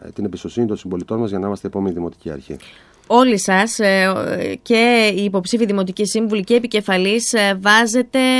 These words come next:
Speaker 2: ε, επικεφαλής των παρατάξεων, βάζετε ως προτεραιότητα την επίλυση των προβλημάτων καθημερινότητας.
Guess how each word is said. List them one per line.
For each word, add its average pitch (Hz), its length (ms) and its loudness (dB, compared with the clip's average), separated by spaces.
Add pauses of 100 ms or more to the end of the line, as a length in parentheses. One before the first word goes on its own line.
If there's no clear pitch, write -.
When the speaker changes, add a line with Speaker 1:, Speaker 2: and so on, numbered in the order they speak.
Speaker 2:
ε, 190 320 0
επικεφαλής 190 440 -4
των 226 120 -4
παρατάξεων, 214 600 0
βάζετε 247 600 2
ως 233 140 -2
προτεραιότητα 226 560 0
την 233 160 -2
επίλυση 233 420 0
των 202 340 -2
προβλημάτων 196 580 -2
καθημερινότητας. 180 920 -4